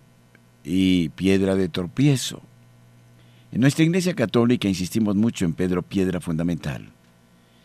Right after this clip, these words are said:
Pedro, por un lado, era débil en la fe, dividido. Trató de desviar a Jesús. Tuvo miedo en la huerta. Se durmió y huyó.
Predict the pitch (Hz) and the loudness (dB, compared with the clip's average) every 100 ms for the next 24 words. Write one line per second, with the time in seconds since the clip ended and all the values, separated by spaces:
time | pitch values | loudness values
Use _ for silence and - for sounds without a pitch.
0 | _ _ _ _ 85 92 110 92 80 76 | _ _ _ _ 0 2 2 -2 -4 -2
1 | 78 87 104 107 - _ 90 90 107 127 | 0 2 2 0 -2 _ -2 2 4 4
2 | 117 101 87 78 - 71 - _ _ _ | 2 2 -2 -4 -4 -6 -8 _ _ _
3 | - 71 78 78 98 85 64 - - _ | -8 -2 0 2 2 0 -4 -16 -20 _
4 | _ _ _ _ - 90 92 131 135 135 | _ _ _ _ -8 -4 0 4 6 6
5 | 113 87 113 120 110 101 - 98 - - | 4 0 0 0 0 -4 -4 -6 -6 -12
6 | - _ _ _ _ - 147 151 139 160 | -16 _ _ _ _ -2 2 4 6 4
7 | 156 147 127 117 123 110 82 - - - | 4 2 4 4 4 4 2 -8 -12 -14
8 | - _ - - - 107 107 95 107 113 | -20 _ -20 -12 0 4 4 4 4 6
9 | 117 117 120 131 | 4 4 4 2